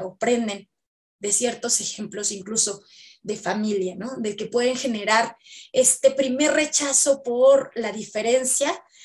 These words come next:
a través de cómo observan los adultos, de cómo reaccionan los adultos ante estas,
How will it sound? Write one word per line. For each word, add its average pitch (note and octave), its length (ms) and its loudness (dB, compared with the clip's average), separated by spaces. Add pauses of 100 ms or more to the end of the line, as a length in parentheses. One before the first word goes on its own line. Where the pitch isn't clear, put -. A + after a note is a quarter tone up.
(140)
a A#3 180 0
través A#3+ 720 4
de B3+ 420 -2
cómo F4 340 2
observan B3+ 520 0
los F#3 180 -4
adultos, A3 560 -6
de G3+ 160 -8
cómo C#4+ 380 4
reaccionan B3 680 0
los G#3 220 -4
adultos A3 480 -8
ante G3 340 -8
estas, G3+ 460 -2